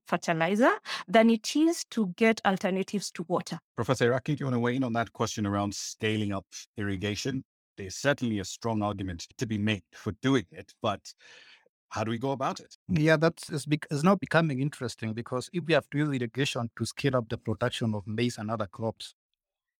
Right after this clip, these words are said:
Speaker 3: we need a lot of water. We need to build dams. We need to put up the pipes.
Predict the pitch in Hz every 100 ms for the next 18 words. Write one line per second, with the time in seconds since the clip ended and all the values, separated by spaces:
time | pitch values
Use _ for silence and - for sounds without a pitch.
0 | _ 131 151 147 151 151 120 147 - 107
1 | 110 151 - 151 123 156 117 104 - 117
2 | 127 127 - - 131 127 117 - 165 175
3 | -